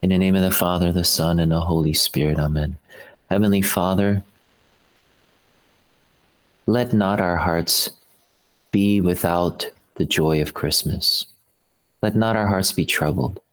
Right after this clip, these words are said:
As Jesus said so in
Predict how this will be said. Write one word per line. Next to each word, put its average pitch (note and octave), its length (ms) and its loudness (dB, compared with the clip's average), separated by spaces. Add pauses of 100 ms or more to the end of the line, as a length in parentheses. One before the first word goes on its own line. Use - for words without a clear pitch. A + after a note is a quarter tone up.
(1700)
As G2+ 140 0
Jesus A2 420 2
said G#2 320 0
so D#2 280 2
in F#2+ 520 2